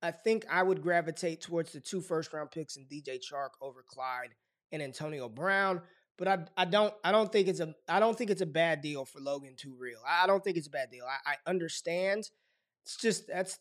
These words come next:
if you're, if I'm selling Clyde, that's the type of return I want. I want two first round picks minimum for Clyde Edwards-Helaire and then D J Chark. And to be honest with you, I mean,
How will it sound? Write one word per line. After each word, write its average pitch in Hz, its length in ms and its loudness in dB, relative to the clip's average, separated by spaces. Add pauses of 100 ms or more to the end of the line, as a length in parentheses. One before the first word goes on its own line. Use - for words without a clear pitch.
(260)
if 180 200 -8
you're, 220 180 4
if 190 220 0
I'm 233 160 4
selling 240 420 4
Clyde, 240 540 2
that's 202 280 2
the 202 80 -12
type 190 280 2
of 170 100 -6
return 165 360 -4
I 147 60 -4
want. 139 280 -8
I 165 60 0
want 190 260 0
two 208 140 -10
first 180 300 -2
round 147 200 -8
picks 160 300 -10
minimum 143 520 -2 (380)
for 180 80 -2
Clyde 165 280 0
Edwards-Helaire 156 800 2 (340)
and 170 120 -4
then 165 120 -4
D 165 140 -2
J 147 140 -6
Chark. 143 340 -4
And 143 80 -8
to 147 80 -10
be 156 140 -4
honest 196 320 2
with 160 120 -6
you, 147 140 -4
I - 20 -2
mean, 160 340 -4